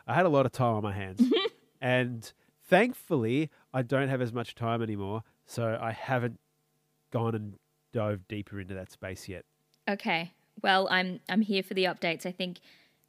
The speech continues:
Speaker 2: maybe in another three weeks or so, I'll check back in and see how your future is,
Speaker 1: She
Speaker 2: is holding up.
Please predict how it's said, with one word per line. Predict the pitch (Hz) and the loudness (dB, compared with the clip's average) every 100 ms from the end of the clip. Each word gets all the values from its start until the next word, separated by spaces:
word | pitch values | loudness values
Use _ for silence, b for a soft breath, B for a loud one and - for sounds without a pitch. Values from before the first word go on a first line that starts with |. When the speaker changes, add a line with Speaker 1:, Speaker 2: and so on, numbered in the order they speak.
| 214 | 0
Speaker 2:
maybe | 202 202 | 0 2
in | 202 | 2
another | 196 190 196 | 2 4 2
three | - 214 190 | 0 0 2
weeks | 185 180 196 | 0 0 -6
or | |
so, | - 180 | -2 0
I'll | 170 | 0
check | - 175 | -2 -4
back | 180 180 | -4 -4
in | 175 165 | -4 -6
and | - | -6
see | 175 | -4
how | 185 | -2
your | 170 170 | -2 -2
future | - 165 - 170 | -4 -6 -2 0
is, | 165 | 0
Speaker 1:
She | 170 | 2
Speaker 2:
is | 190 196 | 0 0
holding | - 196 180 180 | 4 4 4 4
up. | 165 | 2